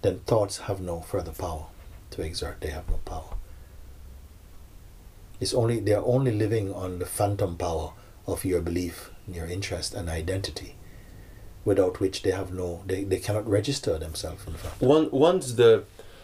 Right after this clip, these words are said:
Speaker 2: once the bodily feeling of fear, which is always here, like a, huh, contraction, a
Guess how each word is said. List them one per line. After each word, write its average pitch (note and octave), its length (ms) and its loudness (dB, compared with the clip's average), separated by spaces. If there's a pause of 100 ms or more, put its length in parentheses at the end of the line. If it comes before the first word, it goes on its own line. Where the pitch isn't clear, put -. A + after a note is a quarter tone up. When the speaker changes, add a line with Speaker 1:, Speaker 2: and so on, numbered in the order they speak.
(260)
Speaker 2:
once C#3 440 8
the G#2+ 380 8 (180)
bodily A#2 640 10
feeling F#2 640 2
of G#2+ 160 8
fear, - 480 2 (1000)
which - 120 0
is G2+ 80 0
always C#3+ 300 12
here, A#2+ 320 0 (340)
like G2+ 220 2
a, F#2+ 160 6 (260)
huh, C#4+ 180 10 (120)
contraction, B2+ 680 6 (1040)
a - 140 6